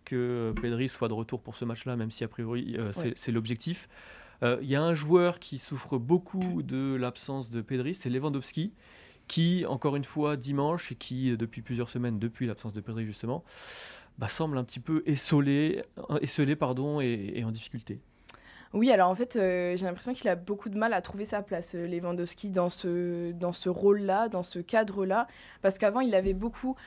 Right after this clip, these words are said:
Speaker 2: euh, Gavi, Pedri, qui alternaient pour faire les, pour faire les trajets, en fait, enfin, les liaisons entre milieu et attaque, qui amenaient beaucoup de percussions, ce qui crée de l'espace derrière pour, euh, Lewandowski. Et dans ce rôle en quatre trois trois,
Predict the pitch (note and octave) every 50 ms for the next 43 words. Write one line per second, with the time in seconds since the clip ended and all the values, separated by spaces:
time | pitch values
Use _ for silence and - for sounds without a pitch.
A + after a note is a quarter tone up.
0 | - - - F#3+ F#3+ F3+ F3+ F3+ G3+ G3+ G#3 G3 A3 A#3+ A#3 - A3+ A3 G3+ F#3+
1 | F#3+ G3 - - - - A3 G3 G3 F#3+ - G#3+ G#3+ A3 A3 A#3+ A#3 - G#3+ -
2 | - A3+ A3 G#3+ G#3 G3+ F#3 F3+ F3+ F3+ F3 F3 F3 E3 E3 - - - - G#3
3 | G3+ G3+ F#3+ F#3 F#3 - - G#3+ G3+ G3+ A3 A3 G3+ G3 - G3+ G3 - - F3
4 | E3+ E3+ E3+ E3 E3 - - - - - F#3 F3+ F#3 F#3 G#3+ A3 A3+ G#3 A#3 A#3+
5 | B3 B3+ - - - - - - F3+ F3+ G3 F#3+ - G#3 G3+ G#3 G#3 G#3 G3+ G#3
6 | A3 A3+ A#3 A3+ - - - - _ - - G#3 G3+ - G3 G3 G3 - A#3 A#3
7 | B3 B3 - - - - G#3+ G3 G3+ F#3+ F#3 F3+ F#3+ G#3 G3 A3+ G3 - - G3+
8 | G3+ - - A3+ - - C4 C#4 C4+ - - - F#3+ - - - A#3+ A3+ G#3+ G#3+
9 | A3 G#3+ G#3+ - - A#3 G#3+ G#3+ G#3+ - - F#3 F3 F3 F#3 F3 E3+ F3 - _
10 | - G3 F3 F3+ F3+ F3 F3 F3 F3 F3 F3 F3+ F#3 F#3 F3+ F3 F3+ F3+ F3 F3
11 | F3 - - - B3+ D4 D4 - - - - - - - - - G3 G3 F#3 F#3+
12 | A3 A#3+ A#3 - B3+ A#3+ A#3 B3+ C4 B3+ A3 - - - F#3+ F#3 F#3 F#3 F3+ F#3
13 | - G3+ G3 - - - A3 G3+ G3+ G#3 - - A3 G#3+ G#3+ G#3+